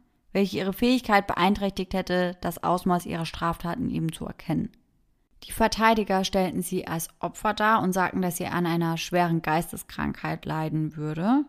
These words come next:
dass sie Wahnvorstellungen gehabt hätte, dass sie eben wirklich gedacht hat, dass sie schwanger wäre und dass diese, naja, Überzeugung eben bedroht wurde, auch durch ihren Ex-Mann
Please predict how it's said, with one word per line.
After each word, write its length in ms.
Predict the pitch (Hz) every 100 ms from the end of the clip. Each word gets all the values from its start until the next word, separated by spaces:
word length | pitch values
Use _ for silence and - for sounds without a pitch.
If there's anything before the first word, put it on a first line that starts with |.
| - _ _ _ _ _ _ -
dass 200 | 190 175
sie 140 | 180
Wahnvorstellungen 800 | 185 214 269 269 247 233 226 208
gehabt 280 | 202 196 -
hätte, 160 | 190
dass 200 | 165 170
sie 100 | - -
eben 180 | 165
wirklich 440 | 170 170 170 165 -
gedacht 340 | - 185 180 -
hat, 140 | 185
dass 140 | 170 165
sie 140 | -
schwanger 580 | - - 202 220 220 214 -
wäre 520 | 190 202 196 214 208 -
und 220 | 185 -
dass 360 | 170 165 - - _ _ _ _ -
diese, 640 | 208 220 208 196 190 190 - _ _ _ _
naja, 560 | 190 180 180 180 175 - _ _ _ _ -
Überzeugung 760 | 190 180 175 - 202 196 190
eben 200 | 185 175 175
bedroht 580 | 170 - 208 277 - 277
wurde, 300 | 277 254 -
auch 140 | 180
durch 240 | 185 175
ihren 200 | 156 160
Ex-Mann 680 | - 247 - - 247 262 262